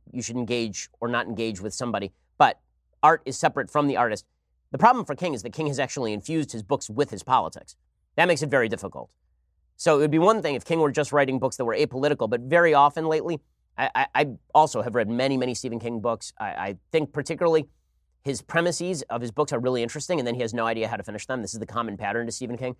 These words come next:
Basically, a Stephen King book starts out with this really interesting premise, and something interesting happens, something odd and interesting. And then it progresses for three hundred pages of pulp, and then he blows everything up. That has been the ending to, I think, his last three books,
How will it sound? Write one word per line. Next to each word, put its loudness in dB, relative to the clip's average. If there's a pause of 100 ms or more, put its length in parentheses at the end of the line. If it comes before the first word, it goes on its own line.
(260)
Basically, 2
a 2
Stephen -2
King -2
book 0
starts -4
out -2
with -8
this -12
really 4
interesting -6
premise, -8 (600)
and -8
something 0
interesting -6 (100)
happens, -2
something -4
odd 2
and -4
interesting. -8 (360)
And -2
then 6
it 0
progresses 2
for -4
three -2
hundred -2
pages -6
of -8
pulp, 0 (240)
and 0
then 4
he 2
blows 4
everything -2
up. -8 (720)
That 2
has 2
been 0
the 2
ending 2
to, -4
I -2
think, -2
his -8
last -4
three -4
books, -6